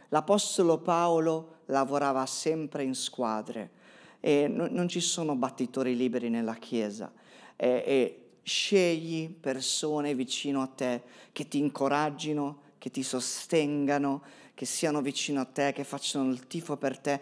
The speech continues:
che a volte abbiano il coraggio di dirti: "Guarda che hai sbagliato strada"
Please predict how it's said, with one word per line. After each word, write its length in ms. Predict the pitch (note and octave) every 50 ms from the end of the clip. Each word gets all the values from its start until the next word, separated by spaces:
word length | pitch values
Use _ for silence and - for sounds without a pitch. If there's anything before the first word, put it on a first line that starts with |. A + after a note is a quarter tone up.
| - - - - -
che 120 | - - F#3+
a 60 | E3
volte 480 | F3 A#3 C#4+ D4+ A#3 F3 - - F3+ E3+
abbiano 340 | E3 D#3 E3 F3 E3+ E3
il 100 | D#3+ D#3+
coraggio 560 | - - D#3+ D#3+ F3 F#3 G3+ G#3 F3+ D#3 D3+ C#3+
di 140 | C#3 C#3+
dirti: 600 | D3+ A3+ G3 F3 D3 B2 A#2+ - - C#3+ C#3+ D3 - - - -
"Guarda 260 | - F#3+ G#3 F#3+ F3+
che 100 | - -
hai 80 | D#3+ D#3
sbagliato 440 | D3+ E3 E3 E3 E3+ E3+ E3+ E3+ D3+
strada" 800 | - - - - F3 E3+ E3 D3 C3 B2 A2 A#2 G#2+ F2+ A2+